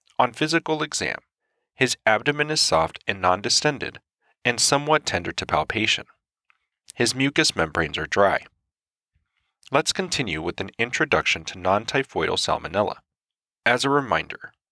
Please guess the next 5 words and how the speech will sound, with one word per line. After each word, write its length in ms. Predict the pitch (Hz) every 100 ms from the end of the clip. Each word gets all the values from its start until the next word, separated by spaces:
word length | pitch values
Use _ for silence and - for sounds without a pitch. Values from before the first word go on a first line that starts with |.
| _ _ _
non-typhoidal 800 | 104 107 120 139 151 - 117 113
salmonella 560 | 113 98 101 120 123 131
species 560 | - 95 80 - 82
are 60 | -
classified 720 | - 123 131 - - - -